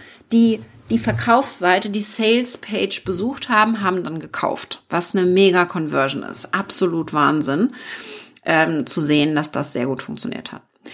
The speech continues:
Von denen, die gekauft haben, haben fünfundvierzig Prozent Einmalzahlung gewählt und fünfundfünfzig Prozent monatliche Zahlung, was ich sehr hoch finde für die Einmalzahlung. Das ist für den Cashflow für uns natürlich sehr viel besser.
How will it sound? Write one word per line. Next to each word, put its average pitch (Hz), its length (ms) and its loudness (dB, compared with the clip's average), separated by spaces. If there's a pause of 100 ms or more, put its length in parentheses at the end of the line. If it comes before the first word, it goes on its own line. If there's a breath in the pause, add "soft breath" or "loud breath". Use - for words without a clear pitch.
(640 loud breath)
Von 302 340 4
denen, 277 360 6
die 226 80 2
gekauft 214 540 2
haben, 202 260 2
haben 190 100 -2
fünfundvierzig 269 720 0
Prozent 202 400 -4
Einmalzahlung 160 960 2
gewählt 151 420 -2
und 202 160 -8
fünfundfünfzig 247 840 4
Prozent 196 400 -2
monatliche 165 600 -2
Zahlung, 185 600 0
was 202 180 0
ich - 260 -2
sehr 226 360 4
hoch 170 220 -2
finde 175 400 -2
für - 180 -4
die 196 140 0
Einmalzahlung. 175 840 0
Das 196 140 -2
ist - 140 -6
für - 140 -2
den 175 120 -2
Cashflow 208 640 0
für - 160 -8
uns 285 280 2
natürlich 151 440 -6
sehr 147 160 -2
viel 147 180 -8
besser. 214 440 0